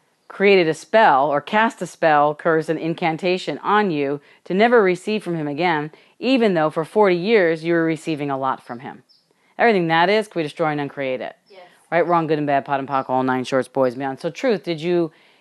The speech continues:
Speaker 1: use that decision of him as an addiction to get out of your marriage?
Speaker 2: Yes.
Speaker 1: So everything that is, destroy and uncreate it. Right, wrong, good and bad, pot and pock, all nine shorts, boys and beyonds.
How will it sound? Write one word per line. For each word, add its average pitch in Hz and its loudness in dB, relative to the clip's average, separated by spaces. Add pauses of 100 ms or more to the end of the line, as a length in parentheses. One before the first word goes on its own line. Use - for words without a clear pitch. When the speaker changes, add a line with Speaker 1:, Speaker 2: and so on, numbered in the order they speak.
(100)
Speaker 1:
use 214 0
that 175 2 (580)
decision 160 -2
of 139 -8
him 180 -2
as 151 -8
an 147 -6
addiction 127 -8 (720)
to 180 -8
get 165 2
out 151 0
of 147 -4
your 139 -6
marriage? 131 -12 (100)
Speaker 2:
Yes. - -20 (880)
Speaker 1:
So - -10
everything 147 -4
that 175 2
is, 135 -4
destroy 143 -6
and 135 -6
uncreate 135 -8
it. - -16
Right, 143 -6
wrong, 143 -6
good 139 -6
and 139 -6
bad, 135 -4
pot 139 -10
and 135 -12
pock, 131 -6
all 131 -8
nine 127 -12
shorts, 127 -12
boys 123 -12
and 120 -18
beyonds. 135 -10